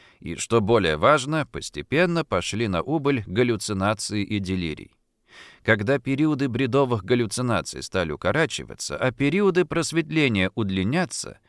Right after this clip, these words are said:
миссис К с тоской заметила: "Все они теперь исчезают. Все эти маленькие человечки и другие вещи, составлявшие мне компанию. Теперь я снова стану собой".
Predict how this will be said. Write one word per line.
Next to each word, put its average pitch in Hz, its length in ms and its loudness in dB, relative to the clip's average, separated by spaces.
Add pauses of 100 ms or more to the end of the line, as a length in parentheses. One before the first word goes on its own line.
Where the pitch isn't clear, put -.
(280)
миссис 151 540 0
К 170 280 4
с - 120 -12
тоской 120 420 0
заметила: 101 720 -2 (400)
"Все 170 360 4
они 139 340 2
теперь 113 520 -2
исчезают. 98 880 -2 (360)
Все 190 280 6
эти 165 160 0
маленькие 139 640 2
человечки 113 720 2
и 143 260 2
другие 143 540 0
вещи, 135 400 -2
составлявшие 110 880 0
мне 95 220 0
компанию. 73 680 -4 (360)
Теперь 123 400 0
я 92 180 0
снова 143 540 2 (200)
стану 92 440 0
собой". - 480 -10